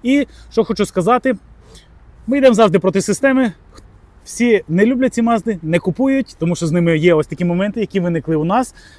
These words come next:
А ми ж, в свою чергу, робимо все, як завжди, як для себе, вкладаємо кошти, кожну автівочку робимо із душою і, врешті-решт, новий власник отримує хороший автомобіль за доступною ціною і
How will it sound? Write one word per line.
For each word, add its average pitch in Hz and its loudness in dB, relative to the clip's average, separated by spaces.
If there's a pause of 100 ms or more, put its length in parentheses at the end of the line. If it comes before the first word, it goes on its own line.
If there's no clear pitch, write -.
(100)
А 202 -2
ми 359 0
ж, - -4
в - -16
свою 269 -2
чергу, 226 2 (320)
робимо 202 0
все, 208 -2
як 165 2
завжди, 165 -2
як 175 2
для 165 0
себе, 208 -2 (260)
вкладаємо 175 0
кошти, 233 0 (320)
кожну 196 0
автівочку 180 -2
робимо 165 -2
із 208 -2
душою 277 -2 (240)
і, 247 -2 (280)
врешті-решт, 196 0 (840)
новий 196 4
власник 233 0
отримує 175 -2 (520)
хороший 170 0
автомобіль 165 -2 (200)
за 160 -2
доступною 156 -2
ціною 254 0 (420)
і 262 -4